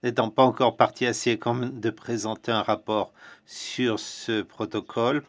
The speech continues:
Et un travail, euh, s'effectue actuellement en Ouzbékistan en vue d'adhérer au protocole. Nous avons un conseil de coordination qui s'est réuni en septembre de cette année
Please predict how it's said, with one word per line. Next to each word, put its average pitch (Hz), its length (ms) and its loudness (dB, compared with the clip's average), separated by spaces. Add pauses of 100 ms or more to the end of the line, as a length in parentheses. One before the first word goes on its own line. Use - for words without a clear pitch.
(760)
Et 127 200 4
un 113 180 2
travail, 120 640 4
euh, 113 140 2
s'effectue 123 1000 -2 (380)
actuellement 117 680 -2 (460)
en 127 140 -6
Ouzbékistan 120 680 -2
en 120 240 0
vue 117 420 -2
d'adhérer 117 760 2 (340)
au 120 120 -2
protocole. 123 1040 2 (840)
Nous 113 220 -2
avons 113 160 2
un 117 100 -2
conseil 123 480 -2
de 113 240 2
coordination 120 1200 0
qui 101 220 -6
s'est - 200 -10
réuni 104 380 -6 (460)
en 117 120 2
septembre 120 480 0
de 117 120 0
cette 113 360 -4
année 123 540 0